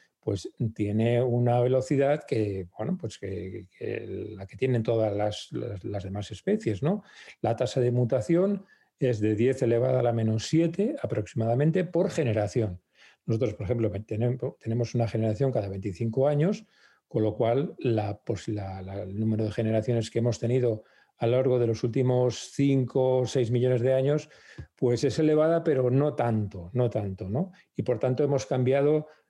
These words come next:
relativamente poco, ¿no? Ahí sí, hay, por supuesto, hay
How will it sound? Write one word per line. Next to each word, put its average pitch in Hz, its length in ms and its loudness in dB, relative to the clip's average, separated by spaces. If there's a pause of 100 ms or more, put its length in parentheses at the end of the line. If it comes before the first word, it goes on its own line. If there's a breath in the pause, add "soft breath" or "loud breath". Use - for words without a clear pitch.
(120)
relativamente 151 880 2
poco, 123 480 0
¿no? 131 260 -2
Ahí 113 580 -2
sí, 143 280 0
hay, 98 280 -10
por 92 460 -12
supuesto, 113 360 -6
hay 107 100 -2